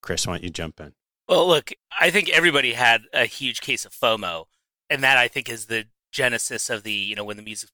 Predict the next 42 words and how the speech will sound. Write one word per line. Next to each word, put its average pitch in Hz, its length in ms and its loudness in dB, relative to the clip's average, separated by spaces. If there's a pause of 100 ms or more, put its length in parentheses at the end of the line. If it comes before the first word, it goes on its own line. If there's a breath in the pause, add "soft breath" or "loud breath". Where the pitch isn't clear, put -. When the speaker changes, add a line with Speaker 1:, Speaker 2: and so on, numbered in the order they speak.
Speaker 2:
playing, 110 160 -4
you 107 80 -2
gotta 101 80 -2
keep - 220 -16
dancing 110 520 -6
sentiment. 113 600 -4 (240)
But 185 220 4 (180)
I'll 240 240 6
actually 277 240 0
say 131 500 2 (680)
what 147 160 2
I 156 80 6
think 151 160 0
is 127 100 0
an 123 60 -6
unpopular 107 580 -2
thing, 104 340 -6
too, 135 240 -6
or 113 80 -2
maybe 123 340 -2
it's 113 280 -6
unpopular 123 540 0
to - 180 -8
me 123 160 -4
internally 110 440 -2
'cause 110 180 -12
it 107 60 -14
creates - 280 -6
a 117 40 -20
huge 113 220 -10
amount 107 180 -4
of - 40 -16
cognitive 110 480 -2
dissonance. 101 480 -6 (180)
I 165 120 0
just 202 200 -8
pulled 165 220 -4
up 151 240 4
the 131 80 -4
benchmark 120 520 0
data 101 420 0 (340)
for 120 880 0